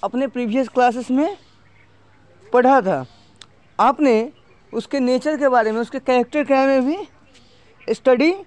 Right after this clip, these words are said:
किया था, ठीक है। Look around in your surrounding, आप अपने surrounding में देखोगे, अपने चारों तरफ देखोगे। तो write down the name of things,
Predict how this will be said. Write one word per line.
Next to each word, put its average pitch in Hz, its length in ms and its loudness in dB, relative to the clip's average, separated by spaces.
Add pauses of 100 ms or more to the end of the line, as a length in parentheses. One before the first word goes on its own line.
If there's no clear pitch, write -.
(120)
किया 254 220 2
था, 190 280 -6 (920)
ठीक 311 160 -2
है। 214 240 2 (580)
Look 220 360 -2
around 247 420 2
in 262 160 -4
your 277 200 2
surrounding, 226 460 0 (160)
आप 208 160 0
अपने 247 520 -2 (160)
surrounding 254 400 -2
में 196 180 -6
देखोगे, 226 360 2
अपने 202 360 -2
चारों 254 300 2
तरफ 240 320 -2
देखोगे। 226 600 0 (1200)
तो 196 240 0
write 269 300 2
down 220 240 2
the 226 240 0
name 277 280 -2
of 214 300 -2
things, 220 300 -2